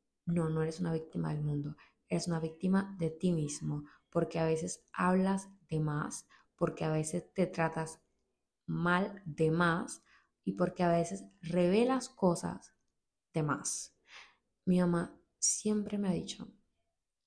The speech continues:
que no cuente las cosas que me molestan de mí a otras personas, porque pueden utilizarlo en mi contra. Y me he dado cuenta que es muy cierto.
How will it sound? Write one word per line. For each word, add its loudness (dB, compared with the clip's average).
que 2
no 2
cuente 0
las -6
cosas -6
que -4
me 0
molestan -2
de 0
mí -2
a -4
otras -6
personas, -10
porque -8
pueden -2
utilizarlo -8
en -4
mi -8
contra. -12
Y 6
me 10
he 6
dado 4
cuenta -4
que 0
es -2
muy 4
cierto. -8